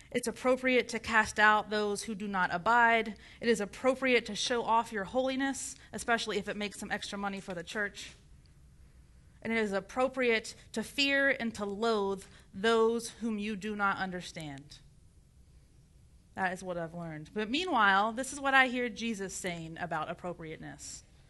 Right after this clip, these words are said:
It is appropriate to question authority. It is appropriate to flip over those tables of injustice.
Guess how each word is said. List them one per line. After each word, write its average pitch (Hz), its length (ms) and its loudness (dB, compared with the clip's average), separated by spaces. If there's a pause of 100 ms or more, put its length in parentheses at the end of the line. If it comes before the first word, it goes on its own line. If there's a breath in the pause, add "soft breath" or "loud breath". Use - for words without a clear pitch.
(360 soft breath)
It - 80 -6
is 285 120 0
appropriate 226 720 0
to 190 200 -4
question 180 380 -8
authority. 180 560 -6 (1080)
It 254 100 2
is 254 160 2
appropriate 277 720 2 (240 loud breath)
to 220 100 0
flip 269 420 0
over 254 520 2 (180 loud breath)
those 202 240 -2
tables 214 460 -2
of 196 220 -4
injustice. 170 840 -8